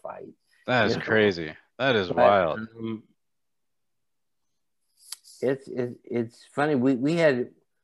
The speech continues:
Speaker 1: we didn't have many animals on the show. We'd have something like, we'd have, we had a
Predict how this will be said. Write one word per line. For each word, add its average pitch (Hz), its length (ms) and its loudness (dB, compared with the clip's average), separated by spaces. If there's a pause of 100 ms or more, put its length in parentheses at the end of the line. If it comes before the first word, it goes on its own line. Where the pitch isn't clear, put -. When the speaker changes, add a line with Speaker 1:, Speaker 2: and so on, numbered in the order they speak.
(280)
Speaker 1:
we 175 80 2
didn't 277 160 0
have 254 140 -4
many 165 280 2
animals 131 460 2
on 101 120 0
the 95 60 -4
show. 101 240 -2
We'd 117 200 0
have 143 160 0
something 127 200 -4
like, 107 220 -2
we'd 104 140 0
have, 107 280 4 (360)
we 110 140 -2
had 117 200 2
a 107 360 0